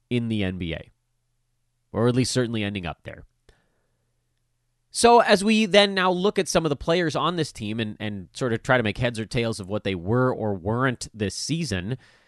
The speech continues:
you gotta take that into account looking at next year.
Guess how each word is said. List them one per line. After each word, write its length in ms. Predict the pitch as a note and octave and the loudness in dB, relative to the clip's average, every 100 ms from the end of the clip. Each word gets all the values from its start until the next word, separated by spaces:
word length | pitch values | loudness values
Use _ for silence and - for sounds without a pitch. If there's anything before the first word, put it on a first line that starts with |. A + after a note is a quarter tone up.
| _ _ _ - | _ _ _ -6
you 100 | D#3+ | -2
gotta 280 | E3+ G3 A#3+ | 6 6 6
take 300 | F3 F3 D#3+ | 4 2 2
that 240 | D3+ D3 | 2 2
into 180 | D#3 D3 | 2 0
account 540 | C#3+ - G3 B3 A3 D3 | 0 -2 -2 -4 -6 -2
looking 360 | D#3 F3+ F#3 | 0 0 0
at 80 | F#3 | 0
next 320 | F#3+ C4+ - | 2 2 0
year. 120 | - | -12